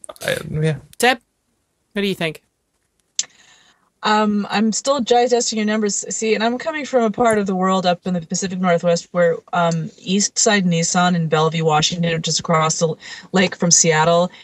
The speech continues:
Speaker 3: is the largest Nissan Leaf dealership in the country, which even kind of has them going, "Wow, you know, here we are in little Bellevue, Washington." Well, Bellevue's not that little anymore, but, uh, the people are coming from different states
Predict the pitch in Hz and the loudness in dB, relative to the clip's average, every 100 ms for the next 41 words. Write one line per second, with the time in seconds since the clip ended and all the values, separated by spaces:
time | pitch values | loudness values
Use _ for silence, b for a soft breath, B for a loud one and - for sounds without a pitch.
0 | B - 170 180 170 175 175 180 180 - | B -4 0 2 2 2 2 0 0 -2
1 | - _ _ 170 170 175 - 180 170 170 | -8 _ _ -8 -4 -2 0 2 2 0
2 | 160 160 156 - 170 170 165 160 - 156 | -4 -4 -6 -8 -6 0 2 2 2 0
3 | - 175 180 175 160 - 196 185 - 151 | -2 0 2 2 -2 0 0 2 0 -2
4 | 139 151 - - 170 180 185 196 - 175 | -2 -6 -8 -6 -2 -2 0 0 2 2
5 | 170 170 160 156 151 165 160 170 170 - | 0 0 0 0 0 2 2 2 0 -4
6 | - 160 147 143 147 151 143 135 147 160 | 0 0 0 -4 0 2 4 0 -2 -4
7 | 147 170 170 170 165 156 156 156 151 151 | -2 0 0 2 2 2 0 -2 0 0
8 | 151 151 151 - 156 165 160 185 175 175 | 0 0 0 -2 -4 -4 0 0 2 -2
9 | 160 165 160 160 151 147 143 151 147 143 | 0 0 2 0 0 -2 -4 -2 -2 0
10 | 147 - B B B B B 165 165 165 | -2 -4 B B B B B 0 0 0
11 | 202 202 196 202 185 180 180 170 165 165 | 0 0 -2 0 0 0 0 -2 -2 -4
12 | 165 - 185 196 - - | -6 -2 -2 -2 -4 -8